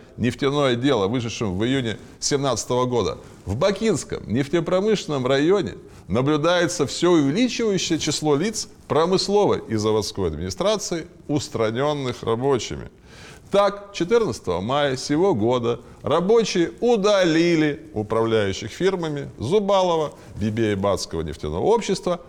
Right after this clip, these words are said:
а также управляющего промыслами Шибаева. Кроме того, вследствие давления со стороны рабочих ушли управляющий промыслами Каспийского товарищества и управляющий предприятиями братьев Нобель. Почти у каждой фирмы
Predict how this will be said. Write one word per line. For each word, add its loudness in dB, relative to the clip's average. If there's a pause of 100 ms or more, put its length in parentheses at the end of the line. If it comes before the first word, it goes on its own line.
(100)
а 0
также 0
управляющего -2
промыслами -6
Шибаева. -4 (240)
Кроме 2
того, 0 (140)
вследствие 0
давления 0
со -6
стороны -2
рабочих 0 (160)
ушли 0 (200)
управляющий 0
промыслами -6 (220)
Каспийского -4
товарищества -4 (240)
и 2
управляющий 0
предприятиями -4 (300)
братьев 0
Нобель. 0
Почти -2
у 4
каждой 0
фирмы -2